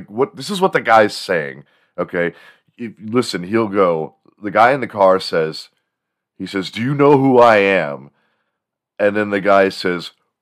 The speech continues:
"Well, who are you then?" And he says, "Ronnie Bickering. His name is Ronnie Bickering," is what he's saying. So he goes,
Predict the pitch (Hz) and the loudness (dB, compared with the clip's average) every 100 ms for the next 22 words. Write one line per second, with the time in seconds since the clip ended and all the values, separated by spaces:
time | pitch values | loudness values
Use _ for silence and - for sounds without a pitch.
0 | _ _ 110 117 139 123 151 135 95 87 | _ _ -6 0 4 6 6 4 0 -2
1 | 78 73 76 _ _ - 95 107 - 104 | -4 -6 -14 _ _ -12 -6 -6 -2 0
2 | 95 76 - 95 110 127 117 82 107 110 | -2 -6 -8 2 4 4 0 -2 -4 -2
3 | 92 78 71 76 95 85 113 117 104 82 | -4 -4 -8 -10 -8 -2 0 0 -4 -6
4 | 71 90 95 101 107 104 107 _ _ 87 | -4 0 2 2 -2 -10 -14 _ _ -12
5 | 85 101 - 80 71 69 69 - 87 87 | -4 -4 -4 -6 -8 -14 -20 -16 -12 -10
6 | 85 80 - 73 60 57 _ _ _ - | -10 -10 -8 -8 -10 -16 _ _ _ -4
7 | 117 107 101 92 85 | 0 2 2 0 -4